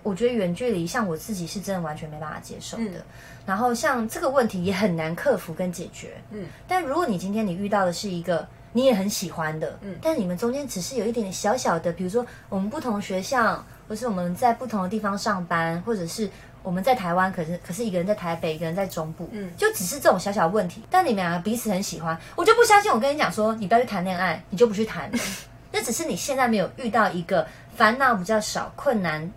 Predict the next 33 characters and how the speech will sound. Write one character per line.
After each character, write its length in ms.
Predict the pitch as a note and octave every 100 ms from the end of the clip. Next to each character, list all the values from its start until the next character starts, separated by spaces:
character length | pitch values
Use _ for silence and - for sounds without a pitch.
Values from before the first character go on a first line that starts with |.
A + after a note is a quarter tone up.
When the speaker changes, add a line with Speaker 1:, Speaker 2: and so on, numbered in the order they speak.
| -
Speaker 1:
要 140 | A#3
解 180 | G#3+ E3
决 200 | - D#3
的 100 | D#3
比 60 | D#3
较 100 | -
少 260 | - -
的 100 | D#3
一 140 | D#3+ D#3+
个 100 | D#3
人。 220 | - - G3+
Speaker 2:
嗯。 140 | F#3+ D#3+ C#3+ -
Speaker 1:
对， 200 | - E3+
所 160 | E3+ B3+
以 180 | C4 - - - -
不 60 |
要 100 | A#3+
再 120 | B3
想 220 | B3 F#3+ E3
说 300 | G3 F#3+ G3 - -
，“我 100 | C#4+
觉 160 | C#4
得 100 | D#4 F4+
自 200 | - F#4
由 160 | C4
自 180 | A#3 C#4
在 300 | A#3 C#4 B3+
应 80 | B3+
该 120 | C4+
也 180 | A#3 F3
不 120 | F3
错 300 | E3 - F#3+
吧。” 300 | - - -